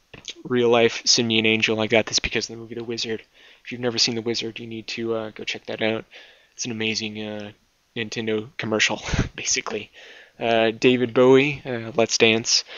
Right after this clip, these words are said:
I don't even know where to start with David Bowie, uh, literally, because there are so many David Bowie albums, it's crazy. Like, how many?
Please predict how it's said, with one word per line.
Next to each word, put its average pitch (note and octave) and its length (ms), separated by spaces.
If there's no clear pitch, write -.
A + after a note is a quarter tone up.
I - 60
don't D3 100
even A#2 180
know A#2+ 120
where A#2+ 140
to A2 40
start A#2 240
with A#2 120
David A2 260
Bowie, G#2+ 340
uh, A2 340
literally, B2+ 480
because A#2 720
there A#2+ 120
are A2+ 100
so B2+ 220
many B2 160
David A#2 300
Bowie A#2 260
albums, A2+ 380
it's - 280
crazy. G#2+ 840
Like, - 380
how - 160
many? D#3 380